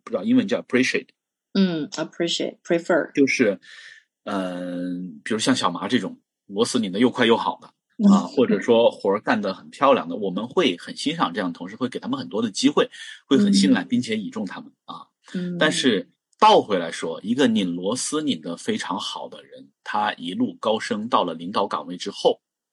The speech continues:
Speaker 1: 那你碰巧是像我跟小麻这样的下属的话，你会很痛苦。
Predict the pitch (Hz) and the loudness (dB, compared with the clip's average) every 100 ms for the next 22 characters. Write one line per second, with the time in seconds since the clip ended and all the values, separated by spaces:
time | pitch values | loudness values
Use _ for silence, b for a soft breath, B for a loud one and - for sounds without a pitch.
0 | B B B - 135 110 104 98 90 151 | B B B -2 0 0 -4 -8 -4 2
1 | 127 95 73 - 117 92 80 - 113 87 | 2 2 -6 -4 -4 -4 -6 -2 -2 -2
2 | - - 110 - 80 76 76 147 123 95 | -8 -6 -4 -4 -6 -8 -6 0 0 0
3 | - 170 131 - - - 85 98 127 - | 0 0 0 -6 -16 -16 -8 -6 -6 -4
4 | 117 92 | -6 -6